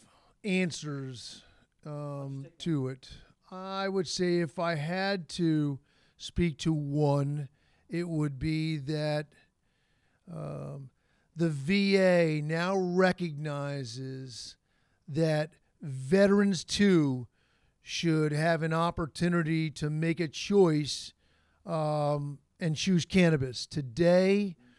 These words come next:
we have thirty-three states that are medical, but veterans really don't have an opportunity to participate in their, these programs,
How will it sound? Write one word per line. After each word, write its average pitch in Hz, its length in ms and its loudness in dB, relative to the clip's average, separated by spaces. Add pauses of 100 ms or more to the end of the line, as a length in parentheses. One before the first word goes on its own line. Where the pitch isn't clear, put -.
(440)
we 175 140 6
have 165 120 4
thirty-three 202 600 4
states 180 540 0
that 175 180 0
are 160 260 0 (280)
medical, 165 840 4 (400)
but 165 160 2
veterans 196 460 4
really 214 480 6
don't 202 200 4
have 185 240 0
an 180 80 -2
opportunity 175 560 -2
to 160 60 -4
participate 143 1000 -4 (460)
in 214 220 2
their, 180 320 0 (120)
these 160 220 -4
programs, 151 920 -2